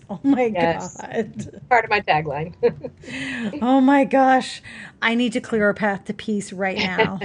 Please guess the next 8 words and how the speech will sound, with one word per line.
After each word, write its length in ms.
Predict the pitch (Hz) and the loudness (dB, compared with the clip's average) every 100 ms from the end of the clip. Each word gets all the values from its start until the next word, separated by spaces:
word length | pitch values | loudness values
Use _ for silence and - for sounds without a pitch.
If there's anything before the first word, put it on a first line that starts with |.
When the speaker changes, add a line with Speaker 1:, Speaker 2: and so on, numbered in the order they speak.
| - | -10
Speaker 2:
<laughs> 160 | - 190 | -8 -2
Speaker 1:
on 220 | 208 202 - | -2 -2 -2
other 260 | 214 220 | 0 2
levels 420 | 214 202 185 196 208 | 2 0 -2 -4 -4
as 160 | 196 | -4
well. 520 | 185 190 180 175 180 - - - _ - | -4 -4 -4 -6 -10 -16 -20 -20 _ 0
Um, 440 | 233 233 220 | 2 2 0
Speaker 2:
Yep. 80 | 226 | 0